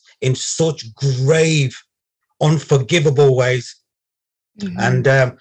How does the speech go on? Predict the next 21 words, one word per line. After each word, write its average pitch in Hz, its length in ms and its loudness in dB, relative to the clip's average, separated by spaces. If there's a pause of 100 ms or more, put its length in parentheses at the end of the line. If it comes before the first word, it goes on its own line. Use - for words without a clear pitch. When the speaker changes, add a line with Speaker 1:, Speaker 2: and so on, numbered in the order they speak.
(140)
Speaker 1:
and 151 160 2
I 147 60 4
was 147 180 2
looking 180 300 0
at 160 80 2
some 151 300 -2
research 151 520 -2
from 135 220 0
two 170 240 -2
thousand 151 480 2
and 151 160 0
one, 143 340 0 (500)
two 185 220 -2
thousand 170 480 2
and 170 100 0
eleven, 156 540 0 (160)
and 143 160 -4
two 180 200 -4
thousand 160 380 2
and 143 120 0
twenty-one, 127 580 -2